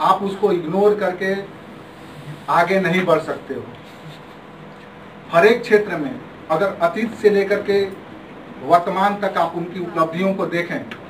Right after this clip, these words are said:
तो आपको एहसास होगा कि वो कहीं बढ़ करके हमसे आगे रही हैं।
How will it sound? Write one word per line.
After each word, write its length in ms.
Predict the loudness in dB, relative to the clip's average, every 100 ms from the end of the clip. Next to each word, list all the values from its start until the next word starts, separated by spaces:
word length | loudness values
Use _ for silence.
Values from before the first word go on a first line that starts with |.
| 0
तो 60 |
आपको 260 | 2 2 2
एहसास 420 | 2 4 2 2
होगा 200 | 2 0
कि 140 | 0 -2
वो 120 | -4
कहीं 400 | -2 -2 -2 -2
बढ़ 180 | 4 4
करके 340 | 4 0 0 -2
हमसे 340 | -2 -4 0
आगे 240 | 0 2
रही 300 | -2 -2 -4
हैं। 180 | -6 -10